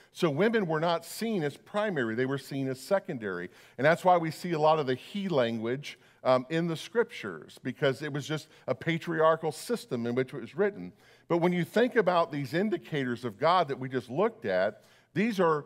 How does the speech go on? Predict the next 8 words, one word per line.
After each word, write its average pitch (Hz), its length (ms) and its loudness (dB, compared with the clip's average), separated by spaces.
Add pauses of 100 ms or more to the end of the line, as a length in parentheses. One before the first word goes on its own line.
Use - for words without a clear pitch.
(140)
maternalistic 170 1080 -2 (460)
instincts. 120 680 -4 (280)
These 208 280 0
are 175 220 4
ways 175 360 2
of 151 140 -2
us 165 160 2
seeing 170 480 0